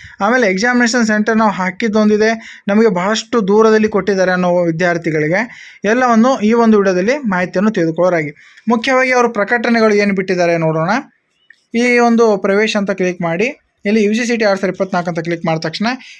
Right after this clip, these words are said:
ಇಲ್ಲಿ ಮೂರು ಪ್ರಕಟಣೆಗಳಿವೆ. ಒಂದನೇದು ಯು ಜಿ ಸಿ ಇ ಟಿ ಎರಡು ಸಾವಿರದ ಇಪ್ಪತ್ನಾಲ್ಕಕ್ಕೆ ಯು ಜಿ ನೀಟನ್ನು ಮಾತ್ರ ಆಯ್ಕೆ ಮಾಡಿಕೊಂಡಿರುವ ಅಭ್ಯರ್ಥಿಗಳ ಪ್ರಕಟಣೆ ಅಂತ ಇದೆ.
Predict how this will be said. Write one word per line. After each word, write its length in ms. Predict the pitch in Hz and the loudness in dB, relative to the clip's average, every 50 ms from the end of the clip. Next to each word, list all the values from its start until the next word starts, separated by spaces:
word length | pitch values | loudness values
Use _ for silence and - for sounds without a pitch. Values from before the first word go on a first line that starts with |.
| - 247 | -6 -2
ಇಲ್ಲಿ 140 | 262 269 | 0 0
ಮೂರು 340 | 262 226 233 262 285 285 - | 2 2 4 4 2 0 0
ಪ್ರಕಟಣೆಗಳಿವೆ. 840 | - 247 226 233 208 - 196 190 196 202 208 202 175 160 143 143 185 | -2 -2 -2 -2 -4 -4 -4 -2 -2 -2 0 0 0 -2 -2 -2 -2
ಒಂದನೇದು 540 | 208 220 240 247 220 202 220 233 240 233 - _ _ _ _ _ _ - | 0 2 2 2 2 2 0 0 0 -4 -8 _ _ _ _ _ _ -4
ಯು 160 | 196 214 233 | 0 0 0
ಜಿ 160 | 240 285 285 | 2 0 0
ಸಿ 120 | 277 277 262 | -2 -2 -2
ಇ 80 | 254 | -2
ಟಿ 100 | 240 277 | -2 0
ಎರಡು 240 | 262 233 214 220 214 | 0 0 0 0 0
ಸಾವಿರದ 160 | 226 220 208 | 0 -2 -2
ಇಪ್ಪತ್ನಾಲ್ಕಕ್ಕೆ 640 | 196 - 214 202 - 208 185 175 170 180 165 170 - 196 226 220 226 - | -2 -2 -4 -4 -2 -2 -4 -2 -2 -4 -4 -4 -2 -2 -4 -4 -6 -4
ಯು 160 | 196 190 208 220 | -2 0 0 2
ಜಿ 140 | 240 277 | 2 2
ನೀಟನ್ನು 380 | 262 247 247 226 247 240 233 233 | 2 0 0 0 0 0 2 2
ಮಾತ್ರ 340 | 220 208 208 220 220 247 233 | 2 2 2 0 0 0 0
ಆಯ್ಕೆ 240 | 214 208 202 - 226 | 0 0 0 -2 -2
ಮಾಡಿಕೊಂಡಿರುವ 540 | 214 202 202 196 190 190 190 180 180 190 226 262 311 - - - - - - - - | -2 0 0 -2 -2 -2 -2 -2 0 -2 -2 -2 -4 -8 -14 -20 -20 -20 -20 -8 -6
ಅಭ್ಯರ್ಥಿಗಳ 560 | 185 170 165 208 214 214 208 220 214 202 202 | -4 -2 0 0 0 0 0 -2 0 0 0
ಪ್ರಕಟಣೆ 440 | 202 202 185 165 180 175 165 170 170 | 0 -2 -4 -4 -4 -4 -2 -2 -2
ಅಂತ 140 | 160 156 165 | -2 -2 -2
ಇದೆ. 500 | 156 160 190 220 240 233 - _ _ _ | -2 -2 -2 -2 -4 -4 -10 _ _ _